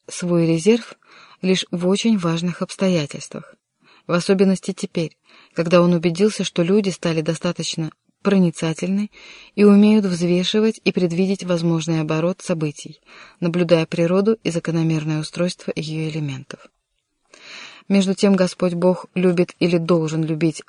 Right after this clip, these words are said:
расстраивать замыслы существ, обуянных гордыней.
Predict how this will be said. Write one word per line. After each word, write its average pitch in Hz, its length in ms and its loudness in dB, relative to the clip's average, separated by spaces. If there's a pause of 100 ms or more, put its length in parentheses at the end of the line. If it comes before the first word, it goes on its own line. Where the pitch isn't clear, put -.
(100)
расстраивать 160 680 -2
замыслы 147 420 -4
существ, - 600 -6 (600)
обуянных 190 560 6
гордыней. 175 600 0